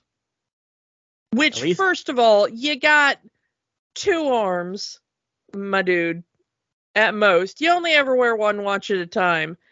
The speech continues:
Speaker 1: How many of those watches do you have?
Speaker 2: He wants to accessorize
Speaker 1: They
Speaker 2: different s-
Speaker 1: all look, like,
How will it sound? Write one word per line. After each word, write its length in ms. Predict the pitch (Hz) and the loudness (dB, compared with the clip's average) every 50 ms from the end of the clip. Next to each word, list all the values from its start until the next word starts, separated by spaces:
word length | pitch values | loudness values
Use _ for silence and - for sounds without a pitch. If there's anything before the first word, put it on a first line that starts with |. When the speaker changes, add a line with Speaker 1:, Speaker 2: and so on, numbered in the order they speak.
| _ _ _ | _ _ _
Speaker 1:
How 380 | _ - - - 277 285 330 370 | _ -18 -12 -4 0 0 2 2
many 260 | 370 370 339 330 320 | 2 0 0 0 0
of 100 | 302 269 | 0 2
those 200 | 269 254 240 220 | 2 2 2 2
watches 520 | 226 220 208 202 - - 208 190 180 185 185 185 - _ | 0 -2 -2 -2 -4 -4 -6 -6 -6 -10 -16 -20 -12 _
do 160 | - 240 269 | -4 -2 -2
you 320 | 294 285 247 226 202 190 185 - | -2 -2 -4 -4 -6 -6 -4 0
have? 500 | 190 180 170 160 156 160 175 185 214 214 - _ _ _ _ _ | 0 0 0 0 -2 -6 -8 -8 -10 -14 -14 _ _ _ _ _
Speaker 2:
He 100 | 160 156 | -2 0
wants 280 | 156 202 277 311 - | 2 2 2 0 -4
to 100 | - 269 | -2 -2
accessorize 1040 | 262 233 - - - - 254 240 - - 170 135 110 107 95 82 78 76 87 - _ | -2 -2 -2 -2 -2 -2 -2 -2 -2 -2 0 0 0 -2 -4 -6 -10 -12 -14 -12 _
Speaker 1:
They 80 | - 190 | 2 4
Speaker 2:
different 240 | 302 311 - 311 | 4 6 6 6
s- 60 | 320 339 | 4 4
Speaker 1:
all 300 | 349 349 339 339 320 294 | 4 4 4 4 2 0
look, 320 | 294 294 294 285 254 - - | 0 0 0 0 -2 -4 -6
like, 320 | 214 226 220 214 202 - | -4 -2 -2 -2 -4 -6